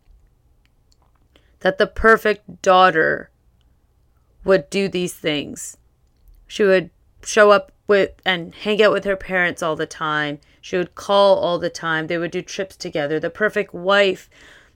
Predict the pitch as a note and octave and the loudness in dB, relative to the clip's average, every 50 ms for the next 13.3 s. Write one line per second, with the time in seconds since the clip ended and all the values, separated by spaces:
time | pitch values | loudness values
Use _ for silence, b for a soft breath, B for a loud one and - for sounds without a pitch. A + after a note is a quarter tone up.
0 | _ - G3 G3+ F#3+ E3+ D3 - G#3+ G#3 G3+ - - - G#3 F3+ F3 F3 D#3+ D#3+ | _ -2 0 0 0 0 2 4 4 6 4 2 -2 -2 0 0 2 0 0 0
1 | F3 F3 E3+ D#3 D#3 - F3+ D#3 D3+ D#3 D#3 D#3+ b b b b b b b - | 0 0 0 -2 -4 -4 -2 -2 -2 -2 -4 -8 b b b b b b b -8
2 | - G#3+ G#3 G3 F3+ F#3+ F#3+ F#3 F#3 F3 - - - F3+ - _ _ _ _ - | -2 0 0 2 4 4 6 4 4 2 -2 -8 -12 -16 -20 _ _ _ _ -4
3 | A3 A3 G#3+ G#3+ - G3+ F#3+ F#3 F3+ - - G3 - - F#3+ F#3 F3+ F#3 F#3 F3+ | -2 -2 -2 -2 -2 -4 -4 -4 -4 -6 -10 -10 -8 -4 -2 0 2 2 2 2
4 | F3+ E3+ - - F3 E3+ E3+ - - - F#3 F3+ F3+ F3 F3 - - F3+ E3+ F3 | 0 -2 -4 -4 -4 -4 -4 -6 -8 -8 -6 -4 -4 -4 -6 -6 -8 -8 -2 0
5 | F3+ F3 D3+ - _ _ _ - F#3+ F3+ F3 F3+ F3 F3 F3 E3+ E3+ E3+ F3+ F3 | 0 -2 -2 -6 _ _ _ -2 0 0 2 0 0 0 0 0 0 0 0 -2
6 | E3+ E3+ E3 D#3+ E3 E3 D#3+ D3+ - - - E3+ F3 F3 E3 E3 E3 E3 E3 E3+ | -2 -2 -4 -4 -6 -8 -8 -10 -12 -12 -8 -6 -4 -4 -4 -4 -4 -6 -6 -8
7 | E3+ E3 - - F3 E3+ E3+ F3+ E3+ F3+ F3+ F#3 F3+ E3+ - - E3+ E3+ E3 E3 | -8 -10 -10 -12 -10 -8 -6 -4 -4 -4 -4 -6 -8 -10 -8 -8 -6 -6 -4 -4
8 | E3 D#3+ D#3 - D#3 D3 D3+ D#3 D#3 D3+ D#3 D#3 E3 - _ _ _ _ _ _ | -6 -8 -8 -10 -10 -10 -8 -8 -8 -8 -8 -10 -14 -18 _ _ _ _ _ _
9 | _ _ _ _ _ _ _ _ _ _ _ _ _ _ _ _ _ _ _ _ | _ _ _ _ _ _ _ _ _ _ _ _ _ _ _ _ _ _ _ _
10 | _ _ _ _ _ _ _ _ _ _ _ _ _ _ _ _ _ _ _ - | _ _ _ _ _ _ _ _ _ _ _ _ _ _ _ _ _ _ _ 0
11 | F#3+ F#3+ F#3+ F#3+ F#3+ - G3+ G3 - G3 F#3+ - - - G3 F3+ F3+ F#3 F3 F3 | 2 2 2 2 2 0 0 0 0 -2 -6 -2 0 2 2 4 4 2 2 2
12 | E3+ F3 F3 E3+ D#3 - _ - F3+ E3+ E3+ E3+ F3 E3+ E3 E3+ E3 E3+ E3+ - | 2 0 0 -2 -6 -10 _ -6 -4 -2 -2 0 0 0 2 2 2 0 -2 -4
13 | F3 E3+ E3 E3 D#3+ | -2 0 0 0 -2